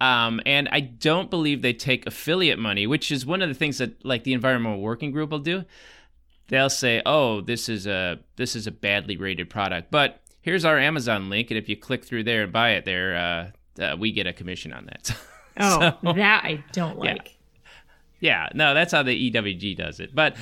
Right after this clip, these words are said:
Speaker 1: so they don't do that. I'm
Speaker 2: Well,
Speaker 1: okay
Speaker 2: that's
Speaker 1: with
Speaker 2: good.
Speaker 1: the prescription, prescription thing.
Speaker 2: Even
Speaker 1: I
Speaker 2: if it's
Speaker 1: just
Speaker 2: not,
Speaker 1: find
Speaker 2: uh, reliable or accurate information?
Speaker 1: Yeah, that's,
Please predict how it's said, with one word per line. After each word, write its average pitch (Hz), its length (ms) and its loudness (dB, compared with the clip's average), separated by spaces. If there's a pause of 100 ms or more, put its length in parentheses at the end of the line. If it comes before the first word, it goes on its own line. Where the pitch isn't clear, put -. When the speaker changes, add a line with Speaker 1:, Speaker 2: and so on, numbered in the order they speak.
Speaker 1:
so 208 160 0
they 262 120 4
don't 247 200 4
do 185 140 2
that. 165 280 4
I'm 202 320 4
Speaker 2:
Well, 170 100 2
Speaker 1:
okay 196 240 4
Speaker 2:
that's 147 40 2
Speaker 1:
with 127 180 -2
Speaker 2:
good. 104 60 -8
Speaker 1:
the 113 160 2
prescription, - 640 -6 (260)
prescription 139 720 -2
thing. 127 380 2 (340)
Speaker 2:
Even 233 200 6
Speaker 1:
I 254 80 8
Speaker 2:
if 240 160 4
it's 214 180 2
Speaker 1:
just - 160 -2
Speaker 2:
not, 208 120 2
Speaker 1:
find 117 320 2 (120)
Speaker 2:
uh, 185 180 2
reliable 175 680 0
or - 140 -4
accurate 180 480 -6
information? 180 720 -4 (1120)
Speaker 1:
Yeah, 185 320 4
that's, 175 440 0